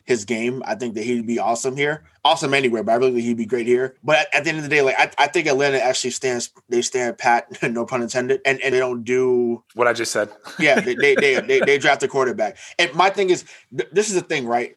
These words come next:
Speaker 1: I'm not sure Atlanta can have Fields on the board and then trade him and not draft him. Not trade, not trade him, sorry. And not draft him at four if he's there.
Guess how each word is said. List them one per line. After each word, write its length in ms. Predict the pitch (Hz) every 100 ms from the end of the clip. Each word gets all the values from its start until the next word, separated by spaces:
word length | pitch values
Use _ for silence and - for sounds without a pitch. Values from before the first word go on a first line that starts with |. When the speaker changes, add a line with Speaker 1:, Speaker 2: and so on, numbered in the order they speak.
| -
Speaker 1:
I'm 140 | 160
not 160 | 185 170
sure 220 | - 165
Atlanta 320 | 143 143 143
can 260 | 139 131 123 - _
have 240 | - 131 117
Fields 340 | - 131 123
on 120 | 123
the 100 | 113
board 600 | 101 110 113 110 107 98 - -
and 100 | 107
then 140 | 104
trade 260 | 98 123 107
him 240 | 107 98
and 100 | 110
not 160 | 113 113
draft 280 | 104 98 -
him. 120 | 90
Not 180 | 113 113
trade, 220 | 107 80
not 120 | 104
trade 140 | 98 92
him, 60 |
sorry. 220 | 78 95 -
And 160 | 139 131
not 180 | 135
draft 240 | 120 127 123
him 140 | 117
at 80 | 110
four 200 | - 117
if 40 | 104
he's 160 | 110 98
there. 280 | 110 123